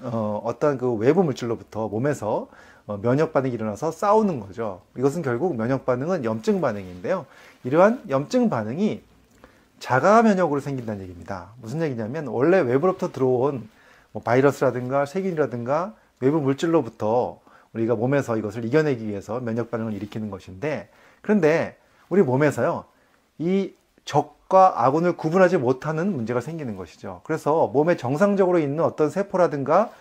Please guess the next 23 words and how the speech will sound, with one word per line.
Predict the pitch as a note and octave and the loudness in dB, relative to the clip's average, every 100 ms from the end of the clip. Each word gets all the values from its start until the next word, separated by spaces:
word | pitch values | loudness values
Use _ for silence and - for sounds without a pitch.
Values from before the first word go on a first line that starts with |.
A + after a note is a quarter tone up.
| - _ _ - | -20 _ _ 0
조직에 | D#3 E3 C#3+ B2+ | 2 2 2 2
대해서 | G2+ G2 - F3 G#2+ | 0 -6 0 0 2
이것을 | B2 C#3 G3 C3+ - - - - - | 0 2 4 2 0 -16 -20 -18 0
외부에서 | C3+ E3+ G#3+ F#3+ | 2 6 4 4
들어오는 | E3 E3+ | 2 2
물질로 | D3+ A#2+ C#3 | 0 -2 -4
잘못 | C3+ A#2+ C#3 B2+ | -2 -2 -2 -2
인식해가지고 | A#2 - A#2 G#2+ G#2 G2+ F3+ D4 _ - _ _ | -4 -8 -6 -6 -6 -2 -2 -2 _ -20 _ _
면역이 | A#2+ C3+ F3 D#3 | 0 2 4 2
생기면서 | D3 C3 A#2+ A#2 G#2+ G3 B3+ _ - | -2 -6 -4 -6 0 -2 -2 _ -8
면역 | B2 C3 | -2 -2
반응이 | C3 A#2+ | -2 -4
일어나는 | G#2+ G#2 G2+ | -4 -6 -8
것을 | G2 G#2 | -10 -8
바로 | G2 F#2+ | -6 -6
우리가 | G#2 - | -6 -6
자가 | - G#2+ C#3+ | -6 0 0
면역 | C#3 B2 B2 _ | 2 -4 -6 _
질환이라고 | A#2 G#2 G2 G#2 | -8 -8 -8 -8
얘기를 | G2+ G2+ | -8 -8
합니다. | B2+ A#2+ F2+ F2 G#2 _ _ - - | -10 -8 -10 -14 -18 _ _ -20 -6
대표적인 | D#3 G3+ G3 F#3 | 0 4 4 4
것이 | C#3+ F3+ F#3+ A2+ | 0 0 0 -2